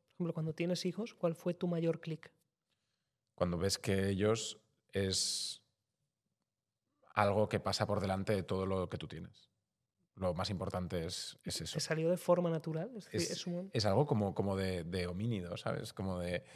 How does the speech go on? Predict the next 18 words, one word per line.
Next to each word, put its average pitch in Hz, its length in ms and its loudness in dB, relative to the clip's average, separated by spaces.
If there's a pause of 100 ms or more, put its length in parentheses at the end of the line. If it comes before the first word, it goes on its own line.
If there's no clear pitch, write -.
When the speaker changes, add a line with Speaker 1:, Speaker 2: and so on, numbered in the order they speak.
(400)
Speaker 2:
algo 98 220 6
animal 117 420 2
que - 120 0
Speaker 1:
O - 40 6
sea, 90 80 0
porque 92 140 2
Speaker 2:
dices 160 180 4
Speaker 1:
entiendo 165 240 0
que 185 60 2
con 165 140 2
tu 165 100 -4
mujer 170 460 0 (460)
te - 120 0
pasa 165 280 0
también, 180 240 2
pero 180 160 2
no 160 140 0
tanto. 160 500 -2